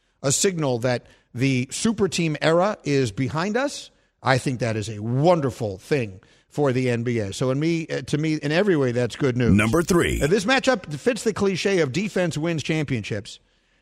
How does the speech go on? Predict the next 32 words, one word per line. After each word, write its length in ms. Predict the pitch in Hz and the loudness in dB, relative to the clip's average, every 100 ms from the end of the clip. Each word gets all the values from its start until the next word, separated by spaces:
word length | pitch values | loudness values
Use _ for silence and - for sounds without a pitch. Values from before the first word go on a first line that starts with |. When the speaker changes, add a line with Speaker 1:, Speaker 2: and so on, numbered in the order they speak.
| - | -4
Speaker 1:
The 80 | |
Celtics 440 | 127 196 202 233 170 | 0 2 2 -2 0
and 160 | 196 | 0
Warriors 380 | 185 185 175 170 | 2 2 2 2
in 80 | 151 | 0
that 160 | 160 165 | 0 2
order 240 | 160 156 | 2 2
were 160 | 143 127 | 2 0
one 380 | 127 170 180 | 2 0 0
and 260 | 180 147 135 | -2 -4 -2
two 320 | - 175 180 | 0 2 2
in 160 | 180 131 | 0 -2
defensive 460 | 120 - 170 165 139 | -2 -2 -2 0 -2
efficiency 540 | 120 165 165 143 160 | 0 -2 -2 -4 -2
this 220 | 143 139 | -2 -4
year. 380 | 165 180 208 233 - _ _ _ _ _ | -2 0 0 -2 -12 _ _ _ _ _
It's 140 | 147 - | -4 0
the 120 | 147 | -2
first 300 | - 214 220 | 2 0 2
time 220 | 190 185 | 0 0
the 60 | 151 | 0
top 300 | - 202 202 | 0 0 0
two 160 | 208 | -4
teams 360 | 202 - 190 175 | -2 -2 -2 0
in 100 | 160 | -2
defense 400 | 139 185 156 143 | -2 -2 -2 0
have 140 | 147 127 | 0 0
met 180 | 160 | 0
in 80 | 175 | 2
the 80 | 151 | 0
finals 440 | - 175 160 131 | 0 0 0 -2
since 540 | - 233 330 339 - | 0 0 0 -2 -16